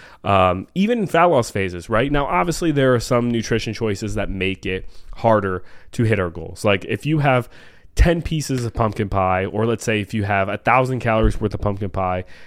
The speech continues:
and your calorie goal in a fat loss phase is sixteen hundred, and your protein goal is one twenty, and all those pieces of pumpkin pie, maybe they only give you twenty grams of protein total, but you've used up more than half your calories, right?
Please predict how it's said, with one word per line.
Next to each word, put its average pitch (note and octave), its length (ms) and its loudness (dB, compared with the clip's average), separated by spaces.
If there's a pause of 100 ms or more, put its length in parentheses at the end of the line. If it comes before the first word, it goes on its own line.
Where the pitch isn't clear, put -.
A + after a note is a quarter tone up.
(140)
and C3 140 2
your D#3 100 4
calorie C#3 400 4
goal A#2+ 400 4 (160)
in C3+ 80 2
a A2 60 2
fat A2+ 160 0
loss G#2+ 240 0
phase G2+ 260 0
is F#2+ 80 -6
sixteen A2+ 380 -6
hundred, F#2+ 360 -4 (460)
and G#2+ 140 -2
your G#2 100 -2
protein C3+ 420 0
goal A2 280 2
is G2 120 -4
one G#2 200 -2
twenty, F2 400 -6 (480)
and G2+ 560 2 (520)
all E3 240 10
those D#3 360 2 (360)
pieces C3+ 340 -2
of A#2 80 0
pumpkin A#2+ 320 0
pie, G#2+ 320 2
maybe G#2+ 240 0
they G#2+ 80 0
only G#2 240 -2
give G2 180 -4
you G2 240 -6 (280)
twenty B2 320 -2
grams A2 280 -2
of G2+ 80 -6
protein G2+ 320 -4
total, F#2+ 320 -4
but G#2 200 -2
you've A#2 180 -4
used C#3+ 340 -2
up A#2 120 4
more A2 200 -2
than G2+ 120 -6
half G2+ 280 -2
your G2 80 -4
calories, F2 520 -6
right? G2 240 0